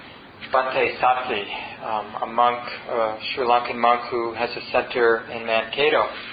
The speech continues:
And, uh, Bhante Sati was spending, doing more things in the cities at that time.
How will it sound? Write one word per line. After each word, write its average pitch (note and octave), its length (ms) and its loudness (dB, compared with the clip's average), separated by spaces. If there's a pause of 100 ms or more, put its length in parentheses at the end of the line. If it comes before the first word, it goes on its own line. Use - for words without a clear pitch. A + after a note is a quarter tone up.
(800)
And, A2+ 340 2
uh, A2+ 320 4 (140)
Bhante B2 300 0
Sati A#2+ 280 0
was A2+ 140 -2 (800)
spending, A#2 460 0
doing A#2+ 240 0
more A#2 300 6
things A#2 240 -4
in A#2+ 80 -8
the G#2+ 80 -10 (100)
cities C3 280 0
at A2+ 140 -2
that A#2 220 0
time. A#2+ 300 2